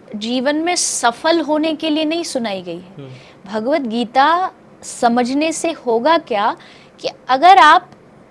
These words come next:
Speaker 1: असफल भी हो जाते हैं तो आप निराश नहीं होंगे, ये समझ भगवत गीता आपको दे देगी।
Speaker 2: हम्म।
Speaker 1: भगवान कभी भी आपको इस चीज़ की guarantee नहीं देते कि मैं तेरे दुखों को दूर कर दूंगा,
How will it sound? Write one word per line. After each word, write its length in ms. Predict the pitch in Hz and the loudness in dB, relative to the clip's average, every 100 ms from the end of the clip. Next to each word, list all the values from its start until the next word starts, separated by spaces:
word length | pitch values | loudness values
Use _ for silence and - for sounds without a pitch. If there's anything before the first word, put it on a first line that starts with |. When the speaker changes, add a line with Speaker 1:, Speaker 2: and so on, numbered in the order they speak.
| - | 0
Speaker 1:
असफल 580 | 311 - 381 - 403 381 | 2 2 2 2 2 4
भी 160 | 349 | 2
हो 200 | 262 262 | 4 2
जाते 360 | 233 190 - 180 | 4 0 -2 -10
हैं 360 | 180 214 349 - - - - - | -6 -6 -8 -10 -20 -20 -20 -2
तो 160 | 359 - - | -2 -2 2
आप 240 | 247 320 | 4 4
निराश 580 | 302 254 269 311 349 - | 2 2 4 6 4 2
नहीं 200 | 226 180 | -6 -8
होंगे, 320 | 170 160 - - - - - 220 | -12 -14 -18 -20 -20 -20 -16 -8
ये 340 | 214 269 370 | 0 2 2
समझ 380 | - 254 254 339 | 2 -2 -2 -4
भगवत 320 | 247 240 240 | -4 2 2
गीता 320 | 208 220 214 | 0 -4 -2
आपको 300 | 185 180 - | -4 -4 -12
दे 180 | 175 160 | -12 -12
देगी। 300 | 160 95 - - - - - - | -14 -18 -20 -20 -20 -20 -20 -20
Speaker 2:
हम्म। 120 | 175 | -12
Speaker 1:
भगवान 460 | 208 220 254 320 349 | -4 2 2 2 -2
कभी 400 | - 220 247 277 | 0 0 0 -2
भी 160 | 349 | 0
आपको 440 | 320 214 214 - 302 | 2 2 -2 -8 -8
इस 320 | - 220 - | -10 -12 -8
चीज़ 280 | 269 269 - | -6 -6 -6
की 100 | 285 | -4
guarantee 500 | 254 254 269 254 277 | -2 -2 -4 -6 -6
नहीं 200 | 339 359 | -4 -2
देते 280 | 339 330 | -2 -2
कि 140 | 330 302 | -4 -2
मैं 200 | 285 285 | -2 -2
तेरे 300 | 277 277 277 | 0 0 -2
दुखों 500 | 208 226 226 262 262 | 0 -2 -2 -4 -2
को 120 | 254 | -2
दूर 220 | 208 208 | -2 -6
कर 200 | - 175 | -8 -10
दूंगा, 300 | 175 165 - | -10 -16 -18